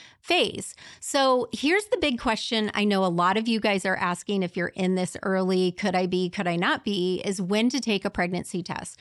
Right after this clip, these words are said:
So let's talk about your two types of tests. We're gonna talk about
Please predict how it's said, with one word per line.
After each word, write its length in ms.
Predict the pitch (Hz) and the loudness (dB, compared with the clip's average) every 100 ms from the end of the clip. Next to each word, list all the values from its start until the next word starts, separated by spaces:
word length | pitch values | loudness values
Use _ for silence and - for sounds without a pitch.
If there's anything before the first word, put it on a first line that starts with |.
| - - - | -20 -20 -4
So 140 | 262 | 0
let's 300 | 240 330 - | 2 0 0
talk 160 | 466 440 | -2 0
about 220 | 349 285 | 2 2
your 140 | 233 | 0
two 520 | 214 - - 240 240 233 | -2 -6 -2 2 2 0
types 400 | 233 202 196 - | -2 -2 -2 -4
of 180 | 180 | -6
tests. 580 | - 190 - - - - | -6 -6 -6 -6 -14 -8
We're 140 | 208 220 | -4 0
gonna 200 | 277 254 | 0 0
talk 280 | 240 226 - | 0 -2 -2
about 680 | 208 196 190 190 185 185 - | -2 0 2 2 2 0 -4